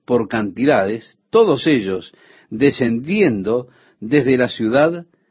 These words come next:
hacia el pozo. Y Jesús dijo a sus discípulos, "¿No decís vosotros, aún faltan cuatro meses para que llegue la siega?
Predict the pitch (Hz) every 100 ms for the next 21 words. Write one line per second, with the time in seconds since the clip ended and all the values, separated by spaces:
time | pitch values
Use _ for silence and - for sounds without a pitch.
0 | _ _ _ 131 131 - 110 98 87 98
1 | 87 - - - _ _ _ _ _ _
2 | _ - 151 143 123 165 143 143 131 139
3 | 107 95 139 113 95 87 87 _ _ _
4 | _ _ - 113 151 175 160 185 151 156
5 | 185 165 151 120 - _ _ _ - 120
6 | 143 143 - 160 147 143 117 101 - 185
7 | 190 127 131 196 180 131 - 110 110 107
8 | 104 123 135 156 - 175 175 190